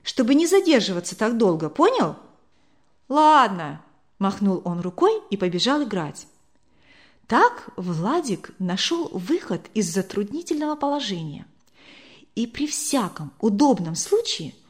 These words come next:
стал применять этот метод. Как только ему угрожало наказание, он мигом придумывал какое-нибудь оправдание. Никто не подозревал, какой грех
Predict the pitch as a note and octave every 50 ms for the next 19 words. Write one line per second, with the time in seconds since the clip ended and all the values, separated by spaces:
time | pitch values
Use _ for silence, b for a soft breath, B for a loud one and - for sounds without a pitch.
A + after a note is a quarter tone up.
0 | b b b b - - - - F#4+ A4 B4 A#4+ - - A#3+ A#3 A3+ C4 D4 E4+
1 | G4 G#4 G4+ - - E4+ D#4+ D#4+ C4+ - - F#3 F3+ F3 F3+ - E3+ E3+ - _
2 | _ _ _ _ _ b b b b b b b b b b - D4+ D4+ - -
3 | - F#4+ E4 G#3+ A3+ A3+ A3+ A3+ B3 B3+ C4 A#3 C#4 D#4 D#4 D4 E4+ D4+ C4 A#3
4 | A#3 B3+ C4+ C4+ F4 F4+ F4 G4+ A#4 A4+ G4+ C#4 F3+ D#3 - - b b b b
5 | b b b b - D4+ D4+ D4+ D#4+ F#4+ B4+ D5 B4 F#4 D4 A#3 A3 A3 C4 C4
6 | A3+ D4 F#4 A4+ G#4 F#4 F4 E4+ - - C#4+ C#4 - F#4 F#4 F#4 E4+ D4+ D#4 -
7 | - - F#4 - - F#4 F4+ D#4 G3+ F#3 D3+ D3 D#3 D#3 E3 - _ _ _ _
8 | _ _ _ _ _ _ _ _ _ _ _ _ _ _ A3 D#4 A#4 C#5 - -
9 | - - _ C4+ A#3+ G3+ F3+ F3 - - F3+ D#3+ F3+ E3 D#3+ E3 F3 F3 D#3+ E3
10 | D3+ D#3 D#3+ - - D#3+ - - F3+ E3 D#3+ G3+ A3+ D4+ E4+ E4+ -